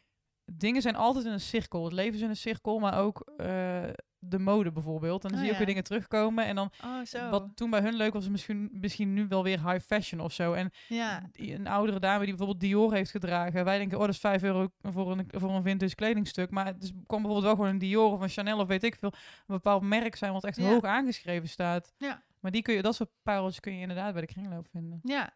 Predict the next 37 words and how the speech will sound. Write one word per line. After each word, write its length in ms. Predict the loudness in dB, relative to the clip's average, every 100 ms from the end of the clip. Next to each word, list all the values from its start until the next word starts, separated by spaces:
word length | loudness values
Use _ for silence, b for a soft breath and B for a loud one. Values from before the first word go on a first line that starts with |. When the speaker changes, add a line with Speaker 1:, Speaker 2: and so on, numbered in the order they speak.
| _
Speaker 2:
inderdaad. 680 | -4 0 0 0 -2 -4 -10 -10
Ja, 140 | 0
Speaker 1:
Dus 240 | 2 2
Speaker 2:
goede 320 | -4 -8 -6 -6
kwaliteit 520 | -6 -6 -4 -6 -6
kleding, 540 | -6 -4 -2 -2 -4 -6
eh, 120 | 0
Speaker 1:
Ja. 360 | 0 0 -6
Speaker 2:
vaak 420 | -8 -8 -6 -8 -6
ook. 120 | 0
Speaker 1:
Ja, 140 | 2 4
ja, 140 | 2
ja, 160 | 2 0
zeker. 380 | -4 -6 -10 -10 _
Anders 240 | -2 -2
dan 100 | 0
hangt 180 | 0 -2
het 160 | -6 -12
na 120 | -8
al 140 | -2 2
die 100 | 2
jaren 260 | 4 2
niet 120 | 0 0
meer 120 | 2
bij 100 | 2
de 60 | 0
kringloop, 320 | -2 0 0
want 120 | 0
dan 80 | 0
had 80 | 0
er 60 |
al 60 | 0
lang 160 | 0 0
gaten 320 | -2 -2 -4
in 100 | -4
gezeten. 460 | -4 -4 -6 -4
Speaker 2:
Ja, 320 | -2 -2 -2